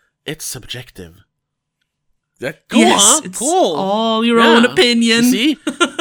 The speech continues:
Speaker 2: 'Cause I gave this a
Speaker 1: Yeah.
Speaker 2: four and a half star. I really
Speaker 1: And I
Speaker 2: enjoyed
Speaker 1: gave it
Speaker 2: it.
Speaker 1: two and a half.
Speaker 2: And
Speaker 1: Yeah.
Speaker 2: yeah. <laughs>
Speaker 1: And said that, um, everything this movie tried to say,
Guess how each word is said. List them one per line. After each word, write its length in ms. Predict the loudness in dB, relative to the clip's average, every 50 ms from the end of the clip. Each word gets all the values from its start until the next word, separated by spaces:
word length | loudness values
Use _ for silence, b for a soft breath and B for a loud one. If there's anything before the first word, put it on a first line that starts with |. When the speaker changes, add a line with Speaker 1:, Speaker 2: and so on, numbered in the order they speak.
| -8 -8 _ B B B B B B
Speaker 2:
'Cause 140 | 0 2 2
I 140 | 2 0 0
gave 240 | 0 0 0 0 0
this 300 | 2 2 2 0 -2 -4 B B B B B B B 0
a 60 | 2
Speaker 1:
Yeah. 120 | 2 2
Speaker 2:
four 200 | 0 0 -2 -2
and 80 | 0 0
a 40 | 0
half 160 | 0 0 0
star. 340 | -2 -4 -4 -4 -6 -8 -8 _
I 160 | 0 0 0 0 -2 -4 -4
really 240 | -2 -2 0 0 2
Speaker 1:
And 100 | 2 2
I 20 | 2
Speaker 2:
enjoyed 260 | 2 2 0 0 0
Speaker 1:
gave 80 | -2 -4
it 20 |
Speaker 2:
it. 40 | -4
Speaker 1:
two 100 | -4 -4
and 80 | -4
a 20 | -6
half. 340 | -8 -12 -14 -16 -18 -20 -20 _ _ _ _ _ _ -14
Speaker 2:
And 240 | -14 -14 -14 -16 -20 _ _ _ _ _ _ _ _ -16
Speaker 1:
Yeah. 240 | -12 -10 -10 -12 -12 _ _ _ -4
Speaker 2:
yeah. 340 | 0 2 2 2 0 -2 -4 -4
<laughs> 600 | -4 -4 -4 -4 -6 -4 -6 -8 -8 -10 -10 -6
Speaker 1:
And 140 | -6 -6 -4
said 300 | -2 0 0 0 -2 -2
that, 360 | -4 -4 -4 -6 -10 -18 -18 -14 -8
um, 600 | -6 -4 -4 -4 -4 -6 -8 -10 -12 -14 -14 -16 -10 -6
everything 440 | -4 -4 -2 -2 -2 -2 -4 -6 -6
this 120 | -6 -6
movie 220 | -8 -8 -6 -8 -6
tried 300 | -4 -2 -2 -2 -2 -4
to 60 | -8
say, 380 | -8 -8 -8 -8 -8 -10 -12